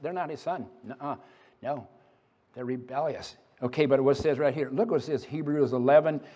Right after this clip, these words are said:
uh, chapter one. Now, this is a big one. This one you gotta concentrate on right here. "Now faith is the substance of things hoped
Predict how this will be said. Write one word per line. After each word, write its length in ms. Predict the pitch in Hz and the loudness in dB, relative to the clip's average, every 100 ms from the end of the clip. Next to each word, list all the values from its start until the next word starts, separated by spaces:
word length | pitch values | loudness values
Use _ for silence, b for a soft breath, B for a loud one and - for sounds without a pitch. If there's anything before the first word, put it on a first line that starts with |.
| B B | B B
uh, 100 | 110 107 | -8 -8
chapter 520 | - 156 147 - 131 | -8 -6 -6 -4 -4
one. 600 | 107 98 131 139 185 190 - - _ _ _ b b b b b | -4 -4 0 0 0 -6 -12 -20 _ _ _ b b b b b
Now, 160 | 120 120 | -4 0
this 240 | 143 214 | 2 2
is 80 | 285 | 2
a 80 | 254 | -4
big 220 | 254 226 | -2 -2
one. 180 | 127 104 | -4 -4
This 180 | 147 | -8
one 140 | 185 185 | -8 -6
you 80 | 196 | 0
gotta 180 | 196 | 0
concentrate 640 | 196 196 180 160 - 175 131 | 2 2 0 -2 -2 0 0
on 160 | 107 - 101 | -2 -8 -10
right 180 | 123 127 | -8 -2
here. 220 | 135 107 B B B B B | -2 -4 B B B B B
"Now 360 | 147 220 254 262 | 4 8 8 6
faith 580 | - - 196 226 214 | 2 2 6 6 2
is 240 | - 185 139 | 0 0 2
the 140 | 147 | -2
substance 800 | - - 196 185 - 151 147 143 | -2 4 8 8 4 -6 -6 -8
of 280 | - 123 - | -6 -6 -6
things 280 | 147 131 123 | -6 -6 -8
hoped 640 | - - - 226 226 - | -12 -16 -6 -6 -6 -16